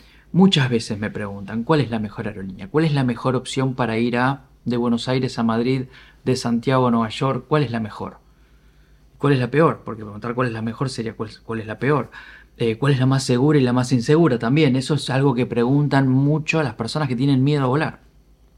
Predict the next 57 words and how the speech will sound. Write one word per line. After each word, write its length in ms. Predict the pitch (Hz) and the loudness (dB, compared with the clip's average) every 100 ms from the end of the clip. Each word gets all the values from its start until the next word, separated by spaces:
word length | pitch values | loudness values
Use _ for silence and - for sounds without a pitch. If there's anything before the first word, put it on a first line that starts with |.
| _ _ - - - _ | _ _ -20 -20 -20 _
Que 140 | 135 | -4
tratan 400 | - 139 139 156 | -2 -2 0 2
de 120 | 135 123 | 2 2
que 80 | |
alguien 220 | 127 143 139 | 0 0 0
les 100 | 113 | 0
dé 80 | |
la 220 | 127 120 110 | -2 -2 -2
posta 540 | 151 - - 143 170 - - - | -4 -4 -6 -4 -4 -12 -18 -8
para 140 | 110 | -6
decir, 360 | 101 - 127 117 | -4 -2 -2 -2
"Bueno, 240 | 117 113 | -2 -2
no, 160 | 117 117 | 0 0
en 60 | 120 | 0
esta 200 | 123 127 | -2 -2
no 60 | |
vas 100 | 113 | -4
a 60 | 110 | -4
tener 160 | 113 | -4
miedo". 340 | 120 156 117 104 | -2 0 -2 -2
Y 160 | 127 | -4
sería 420 | 127 - 120 170 - | -4 -2 0 0 0
toda 200 | 190 196 | 0 2
una 180 | 127 | 2
mentira. 420 | 110 110 113 101 - - - - _ | 2 -2 -6 -10 -16 -20 -20 -20 _
Todo 200 | - 185 | 2 2
sería 220 | 131 117 110 | 2 -2 -6
una 100 | 101 | -8
mentira. 320 | 98 101 98 | -12 -12 -4
¿Cuál 140 | 123 | -2
es 40 | 113 | 0
la 80 | |
mejor? 320 | 110 107 151 135 | -4 -2 -2 -2
¿Cuál 140 | 120 | -6
es 80 | 110 | -6
la 100 | 101 | -6
peor? 300 | 113 135 131 | -2 -2 -2
¿Cuál 120 | 120 | -2
es 80 | 113 | -2
la 60 | |
más 180 | 113 113 120 | -4 -4 -6
insegura? 360 | - 117 139 | -6 -2 -2
¿Cuál 160 | 123 120 | 0 -2
es 100 | 127 | -4
más? 100 | - - _ _ - | -6 -20 _ _ -8
Son 240 | - 123 | 0 0
todas 180 | 120 147 | 2 0
seguras, 400 | - 127 143 131 | 0 0 0 0
son 220 | - 117 | 0 0
todas 200 | 117 123 | 2 0
buenas. 400 | 113 120 98 - - | 2 0 0 -6 -2
Es 100 | 131 | 0
la 160 | 127 | 0
respuesta 560 | 120 117 - 147 131 117 | -2 -6 -2 -2 0 -6
que 80 | 107 | -6
suelo 280 | - 110 | -6 -4
dar. 200 | 107 95 | -4 -6